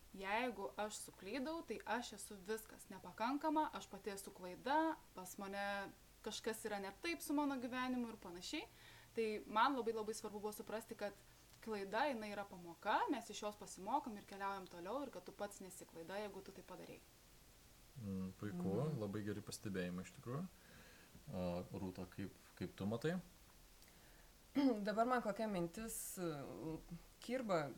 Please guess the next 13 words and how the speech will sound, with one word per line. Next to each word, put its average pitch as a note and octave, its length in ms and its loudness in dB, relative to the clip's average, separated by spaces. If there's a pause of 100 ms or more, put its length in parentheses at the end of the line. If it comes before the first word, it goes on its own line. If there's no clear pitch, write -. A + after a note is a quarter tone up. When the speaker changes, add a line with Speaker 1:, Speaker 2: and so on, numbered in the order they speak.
Speaker 3:
apie - 280 -2
ką A3+ 160 4
mes F#3+ 160 2
nelabai, G3 720 2
nelabai F#3 480 2
iš - 100 -4
tikrųjų G#3+ 240 -2
dar F#3 160 0
šnekėjom, G#3 560 2
bet, E3+ 240 2
e, D#3+ 240 4 (280)
man F#3+ 280 4
atrodo, G3+ 400 -2